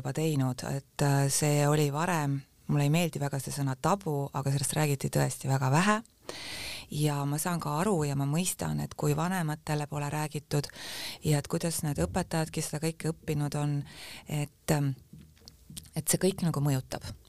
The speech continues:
ja, ja, ja et sa pead, ei pea midagi, aga võiks olla ise väga vaba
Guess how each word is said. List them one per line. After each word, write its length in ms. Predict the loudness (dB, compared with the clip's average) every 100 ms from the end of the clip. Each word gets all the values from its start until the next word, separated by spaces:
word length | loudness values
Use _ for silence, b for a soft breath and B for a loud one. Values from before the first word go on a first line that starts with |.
| 0
ja, 340 | 2 2 -2 -4
ja, 260 | -4 -4 -6
ja 160 | -6 -6
et 100 | -6
sa 100 | -4
pead, 360 | 0 0 -2 B B B B B B B -2
ei 160 | 2
pea 160 | 4 6
midagi, 320 | 6 4 2
aga 160 | 0 -2
võiks 400 | 0 0 0 0 0
olla 200 | 0 -2
ise 260 | -2 -2
väga 240 | -2 -2 -2
vaba 380 | -2 -2 -4